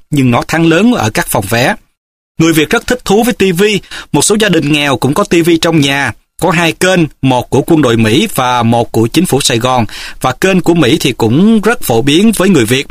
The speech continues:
Cho dù họ không nghe những lời thoại, họ vẫn thưởng thức được hành động trong những chương trình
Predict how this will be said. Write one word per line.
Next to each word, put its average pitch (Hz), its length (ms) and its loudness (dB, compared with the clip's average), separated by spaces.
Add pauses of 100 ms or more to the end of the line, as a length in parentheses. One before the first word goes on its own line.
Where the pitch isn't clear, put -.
(260)
Cho 202 140 0
dù 160 160 2
họ 127 240 -2
không 165 260 0
nghe 170 220 0
những 160 200 2
lời 135 180 0
thoại, 120 260 0
họ 120 200 0
vẫn 123 200 -2
thưởng 127 180 -2
thức - 240 -2
được 123 160 -2
hành 120 200 -4
động 113 240 0
trong 131 260 -2
những 117 180 0
chương 170 220 0
trình 135 280 0